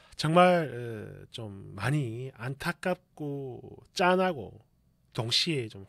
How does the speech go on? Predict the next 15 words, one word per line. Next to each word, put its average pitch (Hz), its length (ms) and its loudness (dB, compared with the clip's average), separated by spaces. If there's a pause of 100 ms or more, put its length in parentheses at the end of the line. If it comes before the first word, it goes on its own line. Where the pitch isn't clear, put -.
혼미한, 156 420 0 (180)
어, - 120 -18 (640)
많이 131 320 2
두들겨 156 400 -2
맞았어요. 143 440 -6 (200)
그래가지고 123 440 -8
도망갔는데 127 880 -8
아무튼 107 580 -12
뭐 98 160 -20
그런 117 340 -12 (380)
아가씨 127 520 -6 (180)
데리고 120 260 -8
왔어요. 107 600 -14 (480)
봅시다. 139 420 -2 (680)
제목. 180 360 4